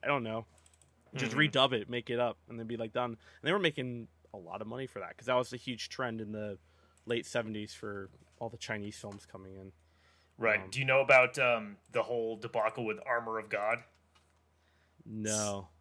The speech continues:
Speaker 2: S-, so Armor of God was a, uh, a, a Jackie Chan film that, uh, when it came out, it wasn't released in the U S yet.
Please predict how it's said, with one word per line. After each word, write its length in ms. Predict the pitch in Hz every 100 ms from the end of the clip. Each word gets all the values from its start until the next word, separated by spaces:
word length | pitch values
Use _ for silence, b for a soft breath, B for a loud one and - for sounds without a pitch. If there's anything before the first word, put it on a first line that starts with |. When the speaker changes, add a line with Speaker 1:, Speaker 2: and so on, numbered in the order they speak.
| -
Speaker 2:
S-, 60 | -
so 240 | - 123
Armor 420 | 123 131 147 151
of 160 | 143 -
God 520 | 127 127 123 120 -
was 320 | 123 117 104 113
a, 300 | 120 113 110
uh, 360 | 107 104 101 101 -
a, 240 | 110 104 107
a 40 |
Jackie 300 | 117 120 -
Chan 340 | 123 127 117 117
film 360 | 117 101 98 98 b b b b 135
that, 340 | 127 120 110 131
uh, 140 | 113
when 180 | 110 123
it 80 | 120
came 220 | - 143
out, 200 | 139 139
it 100 | 120
wasn't 300 | 113 127 131
released 380 | 127 123 127 -
in 80 | 123
the 80 |
U 280 | 120 117 113
S 240 | 107 104 -
yet. 320 | 92 92 -